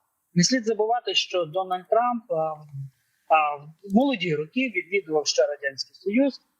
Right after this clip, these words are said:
Ну, тобто ми ж з вами от не будемо приховувати, в кожної людини є певні свої асоціації.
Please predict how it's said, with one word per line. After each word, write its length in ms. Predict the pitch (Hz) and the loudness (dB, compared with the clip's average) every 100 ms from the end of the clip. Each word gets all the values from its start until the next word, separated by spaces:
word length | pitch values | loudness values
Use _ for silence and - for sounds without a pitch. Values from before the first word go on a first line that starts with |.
| _ | _
Ну, 140 | 208 - | 0 0
тобто 220 | 160 180 | -2 -4
ми 180 | 170 214 | 0 0
ж 200 | 202 190 | 0 -2
з 40 | |
вами 360 | 180 190 170 156 | 0 -2 -2 -10
от 60 | 156 - | -12 -4
не 100 | 175 | -2
будемо 260 | 165 151 | -2 -6
приховувати, 460 | - - 277 262 - - | -12 0 2 2 -6 0
в 40 | |
кожної 320 | 196 160 151 | 0 0 -6
людини 360 | 165 202 285 208 | -4 0 2 2
є 220 | 170 226 214 | 2 0 0
певні 240 | 185 180 | -4 0
свої 320 | - 170 175 | -2 0 0
асоціації. 800 | 160 - 160 175 147 123 - - | 0 -6 -4 2 2 0 -10 -20